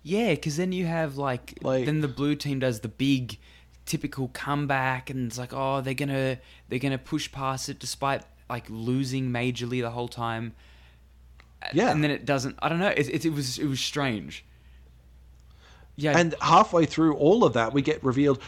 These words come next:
Speaker 2: whoever loses this team has to get exiled.
Speaker 1: <laughs>
Speaker 2: And part of me was like, "Oh, is that why it's in Alabama and they're, then they're in Oklahoma later on? Did they lose and get exiled? Is that, is that the story?" But no, they win.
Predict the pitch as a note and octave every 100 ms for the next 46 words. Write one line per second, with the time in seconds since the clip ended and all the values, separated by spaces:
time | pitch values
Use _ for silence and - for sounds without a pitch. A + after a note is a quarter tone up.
0 | - - E3 D#3 B2+ B2 D3+ C3+ B2+ -
1 | C3+ B2+ B2+ C3 C#3 C3+ E3+ - D3 G#2+
2 | - G3+ - - G3 - - - - -
3 | - - - - - - - - - F#3+
4 | - E3 C#4+ A3+ E3+ D3 C#3 D3 C3 E3+
5 | B3+ D3+ F2+ - - - - C#3 D#3+ D3+
6 | D#3+ D#3 D3+ C#3 C#3 B2+ B2+ D3 F3+ C#3
7 | C3 C3+ C3+ C#3+ C#3+ D3 C#3+ C#3 B2+ B2
8 | C3+ C3+ A#2+ A#2+ B2+ D#3 B2+ B2+ B2 A2+
9 | D3 D#3+ A#2 B2 B2 A2 A#2+ E3 E3 B2+
10 | A#2+ B2 - C#3 D#3+ C4+ D4 - - -
11 | - - C3 C#3+ C3 - D3 C#3 C3+ C#3+
12 | - B2+ B2 G#3+ E4+ - - - G#2+ -
13 | C#3+ C3 B2+ E3+ C#4 C#3 C#3 B3 F4+ F#2